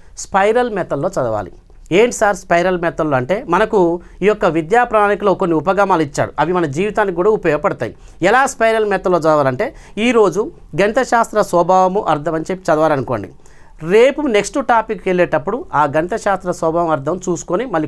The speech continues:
కొత్త టాపిక్ చదవాలి. మళ్ళీ day after tomorrow, ఎల్లుండి చదవాలనుకోండి, మళ్ళీ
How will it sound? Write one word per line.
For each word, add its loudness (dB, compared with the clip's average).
కొత్త -8
టాపిక్ -4
చదవాలి. -6
మళ్ళీ 2
day 4
after -2
tomorrow, 4
ఎల్లుండి 2
చదవాలనుకోండి, 2
మళ్ళీ 2